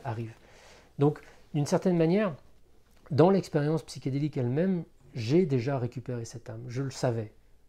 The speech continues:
Il y a, il y a eu un processus guérisseur. Mais vous savez, les, euh, les, les psychédéliques sont appelés par les thérapeutes des médecines. L'ayahuasca, qui est la substance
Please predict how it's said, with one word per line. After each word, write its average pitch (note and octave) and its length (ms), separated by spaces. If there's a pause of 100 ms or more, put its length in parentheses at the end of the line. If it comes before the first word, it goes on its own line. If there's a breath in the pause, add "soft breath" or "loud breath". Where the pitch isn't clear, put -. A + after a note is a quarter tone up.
(120)
Il C3 60
y B2+ 60
a, C3+ 40
il B2+ 100
y B2+ 40
a C3+ 40
eu E3+ 180
un C#3 60
processus C#3 460
guérisseur. C3 520 (420 loud breath)
Mais C#3 60
vous C3+ 100
savez, F#3+ 380 (360 loud breath)
les, C3 380
euh, A#2+ 280 (540 soft breath)
les, B2 420
les A#2+ 120
psychédéliques C#3 600
sont C3 220
appelés D3+ 340
par A#2+ 160
les A#2 80
thérapeutes B2+ 420
des B2+ 100
médecines. B2 540 (560 soft breath)
L'ayahuasca, B2+ 680
qui C#3 140
est - 20
la A#2+ 220
substance - 520